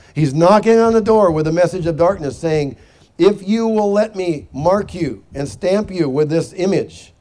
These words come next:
your dreams will come true."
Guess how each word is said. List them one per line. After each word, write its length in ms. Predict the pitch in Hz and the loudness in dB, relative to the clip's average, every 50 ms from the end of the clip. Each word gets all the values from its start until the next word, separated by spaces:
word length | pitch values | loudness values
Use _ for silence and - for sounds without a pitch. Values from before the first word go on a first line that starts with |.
| _ _ _ _ _ _ _ _ _ _ _ _ _ _ _ _ _ _ _ - | _ _ _ _ _ _ _ _ _ _ _ _ _ _ _ _ _ _ _ -8
your 140 | 139 151 151 | -6 -6 -4
dreams 440 | 135 147 170 190 202 202 190 143 | -2 2 4 4 4 4 2 0
will 160 | 143 165 160 156 | -2 -2 -2 0
come 240 | 160 160 160 156 | -2 -4 -4 -4
true." 340 | 156 - - - 131 101 - | -6 -6 -4 -4 -4 -4 -8